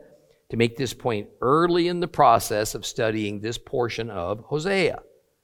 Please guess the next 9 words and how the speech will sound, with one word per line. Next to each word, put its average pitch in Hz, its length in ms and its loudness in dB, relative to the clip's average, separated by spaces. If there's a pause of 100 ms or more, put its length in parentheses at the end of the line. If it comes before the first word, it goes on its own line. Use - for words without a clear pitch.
(1120)
The 123 120 0
rather 170 400 2
standard 180 680 -2
idea 131 680 -2
that 104 260 -6
this 127 160 -6
is 104 200 -6
a 104 80 0
divorce 117 920 4